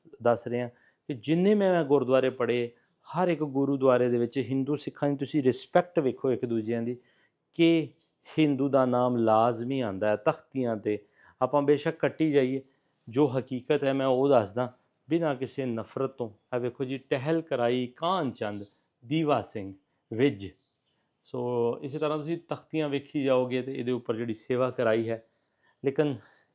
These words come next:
ਇੱਕ ਚੀਜ਼ ਬਾਰ-ਬਾਰ ਮੈਂ ਇੱਥੇ ਦੱਸ ਰਿਹਾ ਕਿ ਆਖਿਰ ਕਿਸ ਤਰ੍ਹਾਂ ਉਹ ਲੋ-, ਲੋਕ ਜਿਹੜੇ ਨੇ, ਤੁਹਾਨੂੰ ਲੋਕ ਹੋਣੇ ਜਿਹੜੇ ਕਿਸ ਤਰ੍ਹਾਂ ਇਹਨੂੰ ਛੱਡ ਕੇ ਗਏ ਹੋਣੇ, ਇਹਨਾਂ ਇਮਾਰਤਾਂ ਨੂੰ, ਕਿਸ ਮੁਹੱਬਤ ਦੇ ਨਾਲ ਇਹਨਾਂ ਚੀਜ਼ਾਂ ਨੂੰ ਸਜਾਇਆ ਹੋਣਾ, ਬਣਾਇਆ ਹੋਣਾ,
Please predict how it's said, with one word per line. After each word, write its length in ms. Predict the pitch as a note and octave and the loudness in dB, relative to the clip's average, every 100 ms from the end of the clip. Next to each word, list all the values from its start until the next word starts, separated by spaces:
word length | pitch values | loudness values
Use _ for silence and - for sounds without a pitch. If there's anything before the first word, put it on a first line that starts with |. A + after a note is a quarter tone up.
| - | -8
ਇੱਕ 160 | C#3+ | -6
ਚੀਜ਼ 280 | C3 D3 C3 | -6 -4 0
ਬਾਰ-ਬਾਰ 500 | A#2+ B2 B2+ B2+ B2+ | 6 6 6 4 4
ਮੈਂ 120 | B2 | 2
ਇੱਥੇ 160 | A#2 C3 | -4 0
ਦੱਸ 260 | A#2 G2+ A#2 | 0 0 -2
ਰਿਹਾ 160 | A#2 A#2+ _ - _ _ _ _ _ | -4 -6 _ -20 _ _ _ _ _
ਕਿ 320 | C3+ B2+ B2 A2 - _ - | 0 4 2 0 -10 _ -2
ਆਖਿਰ 280 | C3 - C#3+ - _ _ _ _ _ _ | 0 2 0 0 _ _ _ _ _ _
ਕਿਸ 160 | E3+ - | -4 -4
ਤਰ੍ਹਾਂ 220 | - D3 | 0 4
ਉਹ 160 | C#3+ A#2 | 4 6
ਲੋ-, 400 | A2 A2 B2+ A#2 | 8 8 8 4
ਲੋਕ 320 | A#2 B2 B2 | 6 6 4
ਜਿਹੜੇ 260 | A#2 A2 G#2+ | -2 -2 -4
ਨੇ, 120 | G#2 - - _ _ _ _ _ _ | -6 -12 -20 _ _ _ _ _ _
ਤੁਹਾਨੂੰ 440 | C#3+ C3 C3+ C3 A#2+ | 0 2 0 0 2
ਲੋਕ 240 | A#2 B2 | 0 2
ਹੋਣੇ 280 | C3 A#2 G#2+ | 0 -2 -2
ਜਿਹੜੇ 240 | A#2 A#2 G2 - - _ _ _ _ _ | -2 -2 -4 -16 -20 _ _ _ _ _
ਕਿਸ 200 | E3+ C#3+ | -4 0
ਤਰ੍ਹਾਂ 240 | - B2+ C3 | 2 2 0
ਇਹਨੂੰ 180 | B2+ | -4
ਛੱਡ 320 | A#2+ - B2 B2 | -2 0 0 0
ਕੇ 180 | C3+ | 0
ਗਏ 180 | A#2+ A#2 | 2 2
ਹੋਣੇ, 260 | A2+ A#2 A#2 | 2 -4 -4
ਇਹਨਾਂ 220 | A#2+ B2 | -2 -2
ਇਮਾਰਤਾਂ 560 | A2+ A2 A2 G#2+ A#2 A2+ | 0 2 2 2 -2 -2
ਨੂੰ, 100 | G2+ - _ _ _ _ _ | -8 -16 _ _ _ _ _
ਕਿਸ 280 | E3 - C#3+ | -6 -4 -6
ਮੁਹੱਬਤ 460 | B2+ A#2+ G#2+ B2+ | -2 -2 2 2
ਦੇ 180 | A#2+ A#2+ | 4 0
ਨਾਲ 220 | A#2 A#2 | 2 2
ਇਹਨਾਂ 180 | A#2+ A#2 | 0 -2
ਚੀਜ਼ਾਂ 260 | G#2+ A2+ A#2+ | -4 -4 -2
ਨੂੰ 120 | A#2 | -4
ਸਜਾਇਆ 500 | - A2+ G#2+ G#2+ A#2+ | -6 -2 0 2 0
ਹੋਣਾ, 260 | A2+ A2 G#2+ | -2 -2 0
ਬਣਾਇਆ 400 | G#2+ G#2 G#2+ A2 | 0 0 -2 -4
ਹੋਣਾ, 240 | G#2+ | -8